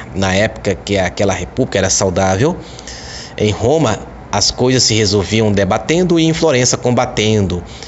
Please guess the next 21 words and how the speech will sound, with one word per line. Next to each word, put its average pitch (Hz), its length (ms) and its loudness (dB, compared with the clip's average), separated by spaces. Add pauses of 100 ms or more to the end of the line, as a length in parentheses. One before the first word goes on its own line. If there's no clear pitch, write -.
(140)
Em 104 120 0
Roma 147 420 2
se - 160 0
resultava, 110 640 2
os 95 120 2
conflitos 127 720 0
resultavam 101 540 0
em 95 100 0
boas 98 380 2
leis, 151 480 0 (240)
bons 110 380 2
ordenamentos, 131 960 2 (280)
né? 127 220 2 (280)
Aumentava 107 580 2
a 110 40 0
virtude 98 440 0
militar, 104 640 0 (340)
e - 120 0
em 147 40 2
Florença 131 640 2
não, 101 520 0